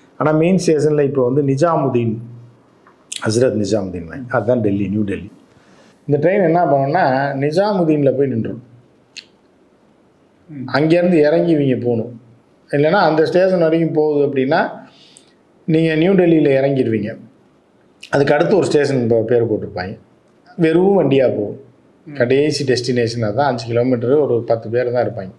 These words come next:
Speaker 1: அந்த மாதிரி ஏதேதோ கூட்டத்தை ஏத்திட்டு வந்த இந்த வண்டி அங்கேருந்து ஆந்திரா போய் இங்க போய் இப்ப, அஹ், பாண்டிச்சேரி வந்து கடைசியில வெறும் வண்டியா வந்து தென் சென்னையோட வண்டியை லேபேல போட்டுருவாங்க. அதே மாதிரி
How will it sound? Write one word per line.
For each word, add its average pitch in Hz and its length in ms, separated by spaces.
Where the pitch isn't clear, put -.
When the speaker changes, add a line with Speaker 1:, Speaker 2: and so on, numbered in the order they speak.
Speaker 1:
அந்த 120 220
மாதிரி 127 600
ஏதேதோ 123 500
கூட்டத்தை 139 340
ஏத்திட்டு 123 300
வந்த 120 160
இந்த 113 160
வண்டி 110 260
அங்கேருந்து 117 440
ஆந்திரா 110 540
போய் 110 180
இங்க 107 160
போய் 110 180
இப்ப, 107 420
அஹ், 104 220
பாண்டிச்சேரி 123 500
வந்து 107 200
கடைசியில 135 600
வெறும் 120 320
வண்டியா 113 300
வந்து 104 300
தென் 107 200
சென்னையோட 98 420
வண்டியை 104 320
லேபேல 113 480
போட்டுருவாங்க. - 400
அதே 113 240
மாதிரி 110 600